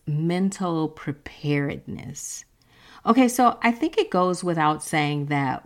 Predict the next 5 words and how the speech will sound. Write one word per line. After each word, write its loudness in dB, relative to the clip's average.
when 0
yoga 6
teacher 0
training 0
begins, -2